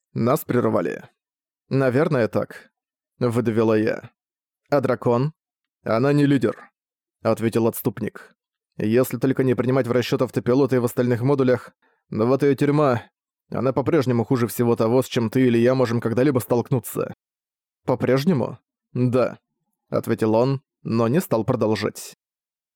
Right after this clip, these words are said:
Как эта ее тюрьма может быть хуже, чем заключение? И как она может по-прежнему находиться в ней, если только... Возможно, она инвалид? Церебральный паралич, полный или частичный,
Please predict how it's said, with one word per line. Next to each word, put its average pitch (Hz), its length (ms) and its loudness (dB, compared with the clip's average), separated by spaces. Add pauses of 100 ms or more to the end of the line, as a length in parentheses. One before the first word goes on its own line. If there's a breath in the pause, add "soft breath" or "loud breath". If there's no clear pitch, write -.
Как - 200 -4
эта 196 140 0
ее 156 160 4
тюрьма 139 300 0
может 135 260 0
быть 113 180 -4
хуже, 165 260 -2
чем 139 200 -2
заключение? 113 760 -2 (680)
И 113 100 -6
как - 160 -6
она 156 140 0
может 127 220 -2
по-прежнему 143 480 0
находиться 123 520 -2
в 123 60 0
ней, 123 280 0 (260)
если 123 340 -2
только... 123 560 2 (540)
Возможно, 113 600 0
она 117 140 2
инвалид? 120 580 0 (480)
Церебральный 120 600 0
паралич, 117 560 -2 (100)
полный 131 320 2
или 117 80 0
частичный, 123 760 -4